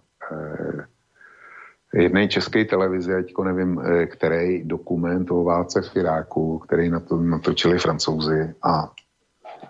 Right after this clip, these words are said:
tam byly, tam byly věci, že na americkém ministerstvu zahraničí a v Pentagonu vznikla speciální skupina, která si dala za úkol, za úkol zničit Irák jako takový.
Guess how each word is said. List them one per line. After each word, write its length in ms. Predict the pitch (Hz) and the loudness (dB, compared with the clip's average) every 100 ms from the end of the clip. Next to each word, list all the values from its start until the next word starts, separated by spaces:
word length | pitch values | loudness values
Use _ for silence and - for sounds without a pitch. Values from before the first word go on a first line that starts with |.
| - - | -20 -6
tam 200 | - 80 | -2 0
byly, 380 | 82 90 90 82 - - - | 2 4 2 0 -6 -12 -8
tam 180 | 85 80 | -6 -2
byly 160 | 85 | 0
věci, 460 | 82 80 - 85 87 | 2 0 -2 0 2
že 280 | 87 85 78 _ _ _ - | 2 0 -4 _ _ _ -4
na 260 | 78 71 - - - - | -4 -4 -8 -20 -8 2
americkém 640 | 87 87 - 95 90 80 - | 4 4 0 0 0 -2 -6
ministerstvu 640 | 85 85 85 - 90 - 95 | -4 -2 -2 -4 -6 0 2
zahraničí 520 | 87 85 82 - 98 | 2 2 -2 0 0
a 40 | |
v 80 | 90 | 2
Pentagonu 640 | - 78 82 78 76 76 - - _ _ _ _ - _ - | 0 0 0 0 0 -2 -8 -20 _ _ _ _ -20 _ -4
vznikla 380 | 82 87 90 | 0 2 2
speciální 640 | 85 - - 98 90 90 92 | 0 -4 -2 0 0 0 -2
skupina, 520 | - - - 92 87 | -2 -6 -2 0 0
která 320 | 87 82 85 | -2 0 0
si 180 | 85 90 | 0 -2
dala 260 | 82 82 87 | -2 0 0
za 100 | 82 | 0
úkol, 440 | 85 - 90 87 87 - _ _ _ - | -2 0 2 4 2 -8 _ _ _ -8
za 140 | 78 | -6
úkol 480 | 82 78 98 92 85 | -4 -2 2 2 2
zničit 760 | 82 85 95 85 78 - 87 - | -2 0 0 0 0 0 0 -2
Irák 420 | 87 85 85 - | -4 -4 -4 -6
jako 220 | - 92 | -6 -2
takový. 600 | 87 - 92 80 78 - | -4 -2 -4 -2 -4 -6